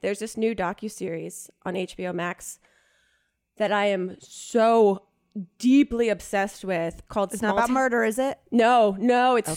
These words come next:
Speaker 1: so good.
Speaker 2: Okay.
Speaker 1: You would love this. I, I still can't believe it's not scripted. It's called Small Town News, K P V M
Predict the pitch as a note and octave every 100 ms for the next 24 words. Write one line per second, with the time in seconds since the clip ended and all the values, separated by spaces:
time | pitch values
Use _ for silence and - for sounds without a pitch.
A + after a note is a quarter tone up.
0 | - A3+ A3 B3 A3+ A#3 B3+ A3+ A3+ A#3
1 | A3+ F#3 G3 - _ _ - G#3 G#3+ -
2 | A3 A3+ A#3+ A#3+ C4+ B3 A3 G3 - G3+
3 | E3+ - G#3 G3+ F3+ D#3+ - G#3+ G3+ -
4 | G#3 A#3 C4 A#3+ G#3 G3 A#3 B3 - _
5 | _ _ - C#4+ D4 D4 C#4+ A#3+ G3+ B3+
6 | C#4 G#3+ G#3+